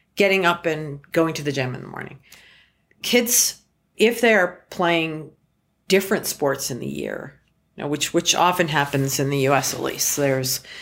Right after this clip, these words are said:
you know, a kid will play field hockey and lacrosse or soccer and basketball or something like that. And they want to get back for that next competitive season. And they think as a fourteen-year-old or fifteen-year-old, if they miss a year,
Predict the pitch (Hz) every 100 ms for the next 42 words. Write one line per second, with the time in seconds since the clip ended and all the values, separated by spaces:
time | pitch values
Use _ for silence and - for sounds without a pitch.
0 | - 160 131 127 - 143 131 - - 151
1 | 139 - 143 131 127 127 - 175 175 147
2 | 143 147 135 131 - 98 - - - 135
3 | 123 120 - - - - - - 220 175
4 | 170 170 156 151 147 139 143 147 139 -
5 | 127 127 - 127 - - - - _ 151
6 | - - 175 143 123 82 - - - -
7 | 180 196 190 226 226 196 180 165 - 156
8 | 135 - 139 139 - 156 143 131 127 127
9 | 127 127 120 123 - - - - 160 190
10 | 233 226 185 156 - _ _ 170 170 156
11 | 147 139 127 - _ - 185 180 165 151
12 | 139 131 131 175 165 147 135 120 - 190
13 | 180 160 185 240 214 170 147 170 196 175
14 | 135 120 113